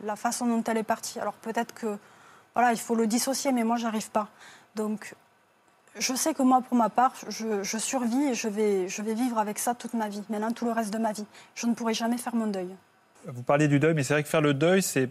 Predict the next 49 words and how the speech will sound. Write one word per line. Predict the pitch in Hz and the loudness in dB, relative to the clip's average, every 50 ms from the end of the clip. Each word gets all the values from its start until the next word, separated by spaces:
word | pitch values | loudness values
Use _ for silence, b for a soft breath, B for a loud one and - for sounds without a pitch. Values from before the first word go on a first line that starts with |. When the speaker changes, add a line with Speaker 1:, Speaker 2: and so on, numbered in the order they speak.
| - _ | -2 _
Speaker 2:
c'est | - - - 135 - | -14 -10 -10 -2 2
pas | 160 165 | 2 4
l'idée | 165 156 135 147 143 | 4 4 6 4 4
d'oublier. | 135 127 135 123 123 127 135 143 156 147 135 127 - _ - - - 131 - | 4 4 0 0 2 2 2 2 2 2 0 -2 -8 _ -20 -20 -20 -6 0
Faire | 139 131 | 2 2
Speaker 1:
Non, | 127 127 | 4 4
Speaker 2:
le | 127 | 2
Speaker 1:
je | 139 | 4
Speaker 2:
deuil, | 151 160 175 185 190 190 | 4 4 6 4 4 2
Speaker 1:
comprends. | 180 - | 2 0
Speaker 2:
c'est, | - - 156 156 156 156 151 143 - - _ _ - - - - - _ _ - | 0 2 2 4 4 4 2 0 -2 -8 _ _ -20 -20 -20 -20 -20 _ _ -18
et | - 113 | -16 -8
vous | 117 120 | -6 -4
allez, | 117 117 113 - - - _ _ _ _ _ _ - | -4 -4 -4 -6 -12 -20 _ _ _ _ _ _ -10
j'espère | 120 107 - 127 117 | -10 -4 -2 -4 -2
pour | - 123 | -2 -4
vous, | 120 131 131 | -4 -2 0
y | 123 | 0
arriver. | 120 117 123 131 139 160 151 135 127 _ _ _ _ 127 | 0 0 0 0 -2 -2 -4 -4 -6 _ _ _ _ -18
Et | |
c'est | 113 - - 117 | -12 -8 -6 -2
ni | 123 143 | -2 0
pardonner | - 123 117 117 135 160 202 185 | 2 2 2 2 2 2 2 2
d'ailleurs. | 139 120 117 117 107 101 - | 2 2 2 2 0 -2 -4
Faire | - - 139 | -4 -2 0
le | 139 139 135 | 0 0 2
deuil, | 139 160 180 190 202 190 | 2 2 2 2 0 -2
c'est | - - 143 135 135 | -2 -4 -2 -2 0
être | 131 131 131 131 | 0 -2 -2 0
capable, | - 143 135 - 160 156 147 131 120 107 - B B B B B B B B - | 0 -2 2 4 6 6 6 4 0 -2 -2 B B B B B B B B -2
euh, | 117 113 113 113 | 0 2 2 0
de, | 110 117 127 123 131 135 | -2 -2 0 0 0 0
de, | 127 123 127 123 120 120 117 113 113 - - - - _ _ _ _ _ | -2 -2 -2 0 0 -2 -4 -6 -8 -10 -14 -16 -16 _ _ _ _ _
de | - 139 | -6 0
cultiver | - 156 143 165 151 160 | 0 2 2 4 2 4
la | 147 139 | 2 4
mémoire | 135 143 139 139 139 131 | 2 0 2 2 2 2
de | 127 | 2
votre | 127 131 123 | 2 0 -2
sœur | - - 143 131 120 | 0 0 2 2 4
et | 113 | 2
les | 113 110 | 0 -2
images | 117 120 117 113 - | 0 -2 -2 -2 0
positives | - 123 113 113 - 202 190 | -2 -2 -2 0 0 0 0
et | 139 | 2
pas | - - 110 | 2 0 0
les | 110 110 110 110 | 0 0 -4 -4
images, | 110 113 113 113 113 107 | -4 -2 0 0 0 -2
euh, | 107 101 101 | -4 -8 -8